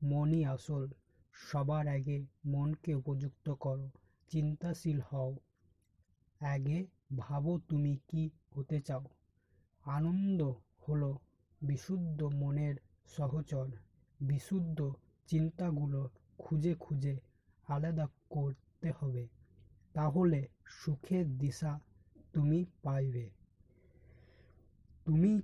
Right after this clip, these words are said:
কেবল তোমার রক্ষাকর্তা,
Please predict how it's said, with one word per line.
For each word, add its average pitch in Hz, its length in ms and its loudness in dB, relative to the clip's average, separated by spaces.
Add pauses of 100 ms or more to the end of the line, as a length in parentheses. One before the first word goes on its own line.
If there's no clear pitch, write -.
কেবল 147 480 2 (320)
তোমার 143 380 0 (260)
রক্ষাকর্তা, 143 1120 -2